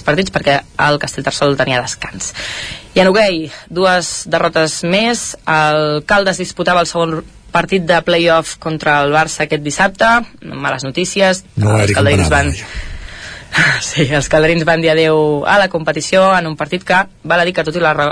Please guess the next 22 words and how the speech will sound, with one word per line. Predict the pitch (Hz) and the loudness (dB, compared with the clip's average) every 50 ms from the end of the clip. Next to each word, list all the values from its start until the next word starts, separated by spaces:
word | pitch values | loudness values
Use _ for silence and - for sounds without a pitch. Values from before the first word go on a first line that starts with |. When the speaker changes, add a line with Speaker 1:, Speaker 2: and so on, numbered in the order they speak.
| - - | -4 -6
Speaker 1:
derrota, | - 156 147 143 160 160 190 190 | -2 -2 0 2 2 2 0 0
s'ho | - - 156 | 0 0 0
van, | 151 151 147 147 147 143 139 135 - - - - - - - - - - - - | 2 2 2 0 -2 -6 -6 -8 -10 -14 -16 -16 -16 -14 -16 -16 -16 -16 -18 -14
s'ho | - - - | -4 0 2
van | 208 196 185 | 2 4 4
treballar, | 180 160 139 131 117 110 113 - - | 2 2 2 0 -2 -4 -6 -10 -8
eh, | - 139 131 127 123 123 123 120 120 123 - - | -4 -2 0 0 2 0 0 -2 -2 -4 -4 -6
els | 131 131 - | -6 -4 -2
calderins. | - 143 135 127 120 123 123 - - | -2 0 0 0 -2 -4 -6 -6 -4
Em, | 160 151 135 135 135 131 131 131 131 127 - - - - - - - - - - | 0 0 2 2 0 0 -2 -6 -8 -10 -14 -18 -20 -20 -20 -20 -20 -18 -16 -6
el | - 170 160 160 | -2 0 0 0
marcador | 160 - 160 156 156 160 | 0 2 2 4 4 4
va | 160 - | 2 2
acabar | 165 156 156 151 | 2 2 2 2
amb | 156 160 | 0 0
un | 160 156 151 151 147 | -2 -4 -4 -6 -8
quatre | 139 - - 175 - - 160 | -2 0 0 0 0 -2 -4
a | - | -4
cinc | - - 180 185 190 190 | -4 -2 0 2 2 2
a | 185 185 | 0 0
favor | - 156 151 151 | 0 0 2 2
de, | 151 147 | 2 2